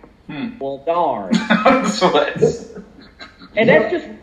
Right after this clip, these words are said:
Speaker 2: and that's what racers do. Don't get me wrong. They're competitive. Racers are gonna find a way to go around rules and create a better competitive edge for themselves to go win. I get it. But, like, the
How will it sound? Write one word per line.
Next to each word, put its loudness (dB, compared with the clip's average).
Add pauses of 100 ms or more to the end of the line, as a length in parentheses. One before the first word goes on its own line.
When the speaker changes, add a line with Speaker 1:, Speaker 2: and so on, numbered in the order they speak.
Speaker 2:
and -2
that's 0
what -6
racers 0
do. -6
Don't 2
get -10
me -6
wrong. -2
They're 6
competitive. 0
Racers 2
are 0
gonna 0
find 2
a 0
way 2
to -2
go 8
around 2
rules -4
and -4
create 4
a 4
better 4 (300)
competitive 0
edge 0
for -8
themselves -2
to -4
go 4
win. 2
I 2
get 2
it. 0
But, -2
like, 0
the -4